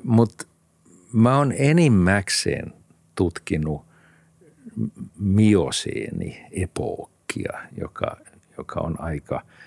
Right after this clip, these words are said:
kaksikymmentäyksi miljoonaa vuotta sitten viiva viisi miljoonaa vuotta sitten, semmonen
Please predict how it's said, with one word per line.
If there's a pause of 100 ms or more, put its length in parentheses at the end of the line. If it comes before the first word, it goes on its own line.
(2500)
kaksikymmentäyksi
miljoonaa
vuotta
sitten
viiva (400)
viisi
miljoonaa (120)
vuotta
sitten,
semmonen